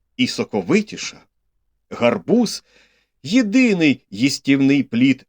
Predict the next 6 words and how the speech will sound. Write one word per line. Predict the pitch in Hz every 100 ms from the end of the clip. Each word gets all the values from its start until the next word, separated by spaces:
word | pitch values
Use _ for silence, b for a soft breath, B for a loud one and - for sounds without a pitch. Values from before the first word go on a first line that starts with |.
| -
родини | 107 123 101 131 110 -
апельсинових, | 107 - 104 - 240 247 139 82 78 - _ _
що | - 110
встигає | - - 92 107 127 127 117 - _ -
на | 101
півночі, | - 220 165 95 - - -